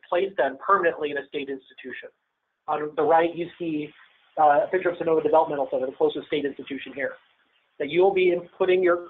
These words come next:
child in the inpatient for the rest of their life. They will live and die there. They may take a box of their personal belongings. And you'll have visitor rights as a parent. But this is what you should do as a good parent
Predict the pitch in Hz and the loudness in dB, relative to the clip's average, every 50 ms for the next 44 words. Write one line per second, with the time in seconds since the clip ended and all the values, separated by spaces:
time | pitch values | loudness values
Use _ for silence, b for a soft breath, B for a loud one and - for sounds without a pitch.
0 | - - 175 160 151 156 175 - 151 143 143 156 151 147 165 160 156 147 - - | -6 -2 0 2 2 2 0 -2 -4 -6 -4 -4 -4 -4 -4 -4 -6 -6 -6 -8
1 | 165 - - 165 151 135 139 127 - - 165 170 175 160 143 143 165 175 - _ | -10 -8 -6 -4 0 0 0 0 -2 0 2 2 4 4 2 0 0 -4 -8 _
2 | _ _ _ _ - 143 139 139 143 139 147 147 170 190 180 160 143 147 147 165 | _ _ _ _ -6 -4 -2 -2 0 0 0 0 0 0 0 2 2 4 4 2
3 | 170 160 143 131 135 139 135 - 151 147 147 131 - 135 131 135 - - 160 147 | 2 2 0 -2 -4 -6 -6 -4 -6 -6 -4 -4 -2 0 0 0 -2 -6 -6 -6
4 | 147 143 143 147 147 147 - 147 143 139 139 135 131 127 127 127 123 123 123 _ | -6 -6 -6 -6 -8 -8 -8 -10 -8 -6 -2 0 0 0 0 -2 -8 -12 -14 _
5 | _ _ _ _ _ _ _ - 143 151 180 185 190 175 - 202 208 - 190 160 | _ _ _ _ _ _ _ -16 -8 -4 -2 0 0 0 -2 -2 -2 0 0 0
6 | 131 117 120 117 120 - _ _ _ _ _ _ - 143 135 151 151 - 147 127 | 0 0 -2 -4 -4 -8 _ _ _ _ _ _ -12 -10 -10 -8 -6 -6 -6 -6
7 | 113 - - _ _ _ _ _ _ _ _ _ _ - 147 - 185 185 208 220 | -6 -10 -14 _ _ _ _ _ _ _ _ _ _ -8 -2 0 0 2 2 2
8 | - - 160 185 160 147 143 175 196 190 - - 208 170 143 165 156 151 147 143 | 2 2 2 0 0 0 -2 -2 -2 -2 0 0 -2 0 2 2 4 4 4 4
9 | 131 143 135 127 - 147 147 147 - - - 147 127 117 123 127 | 2 0 -2 0 0 0 0 -2 -2 -4 -2 -2 -2 -2 -6 -10